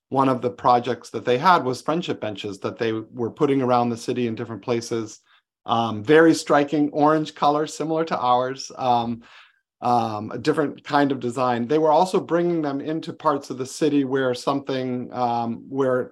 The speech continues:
uh, some kind of violence, gun violence or otherwise had happened to provide support in that neighborhood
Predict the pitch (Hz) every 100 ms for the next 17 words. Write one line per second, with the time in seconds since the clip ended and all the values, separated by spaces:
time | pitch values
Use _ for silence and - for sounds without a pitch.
0 | _ 120 113 110 101 - 117 _ - 135
1 | 131 131 117 123 131 131 127 123 135 127
2 | 127 127 123 127 101 123 123 120 123 131
3 | 113 131 - 135 139 131 - 120 123 117
4 | - 104 - 123 123 113 - _ _ _
5 | - 120 120 117 120 113 117 127 139 151
6 | 147